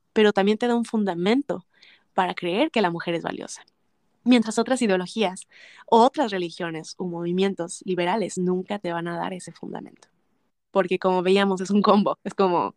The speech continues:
cuando yo me caso con mi esposo, me caso con las cosas buenas, pero también las cosas malas, ¿no? Los defectos. Igualmente, cuando te casas con el feminismo, te estás casando también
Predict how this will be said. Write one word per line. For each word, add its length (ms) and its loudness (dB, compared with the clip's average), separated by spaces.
cuando 220 0
yo 100 4
me 100 2
caso 240 -4
con 140 -4
mi 60 -6
esposo, 440 -2
me 140 -8
caso 200 -6
con 140 -4
las 120 -10
cosas 220 -4
buenas, 260 0
pero 120 2
también 260 -6
las 100 -4
cosas 240 -6
malas, 260 -14
¿no? 100 -16
Los 140 -12
defectos. 460 -6
Igualmente, 480 4
cuando 200 -6
te 120 -4
casas 260 0
con 140 4
el 140 4
feminismo, 560 4
te 100 -12
estás 180 -10
casando 380 -4
también 380 -4